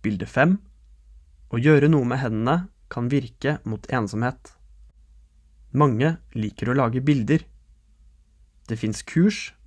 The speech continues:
for å lære noe nytt. Mange steder finnes hobbykurs som kan passe akkurat deg. Bilde seks.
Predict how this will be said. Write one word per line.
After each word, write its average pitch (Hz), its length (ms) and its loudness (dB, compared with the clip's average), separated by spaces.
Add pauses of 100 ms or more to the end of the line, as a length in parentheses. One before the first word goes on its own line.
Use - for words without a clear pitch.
for 107 160 -4
å 120 80 2
lære 123 320 2
noe 127 140 0
nytt. - 340 -2 (1040)
Mange 156 300 4
steder 147 460 0 (120)
finnes 123 360 -6
hobbykurs 117 640 -2 (180)
som 110 160 -8
kan 107 180 -6
passe 156 380 -2 (240)
akkurat - 640 -6
deg. 120 300 -2 (1500)
Bilde 107 240 -6
seks. - 460 -2